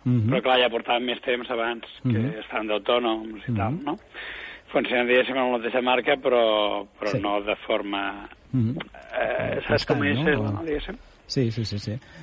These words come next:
Speaker 1: Ah, com és això de que arriba un moment? Perquè en format autònom, doncs, bueno,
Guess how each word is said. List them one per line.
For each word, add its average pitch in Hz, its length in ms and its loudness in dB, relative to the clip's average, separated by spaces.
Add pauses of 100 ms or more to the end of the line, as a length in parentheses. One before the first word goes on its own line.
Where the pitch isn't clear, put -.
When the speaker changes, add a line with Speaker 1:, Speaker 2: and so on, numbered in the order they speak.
(120)
Speaker 1:
Ah, 135 300 2
com 170 120 6
és 180 120 6
això 175 260 4
de 123 140 2
que - 100 -2
arriba 120 300 2
un 117 100 4
moment? 113 480 2
Perquè 113 300 -2
en 117 100 0
format 151 300 0
autònom, 156 580 4
doncs, 110 320 -2 (280)
bueno, 123 300 -2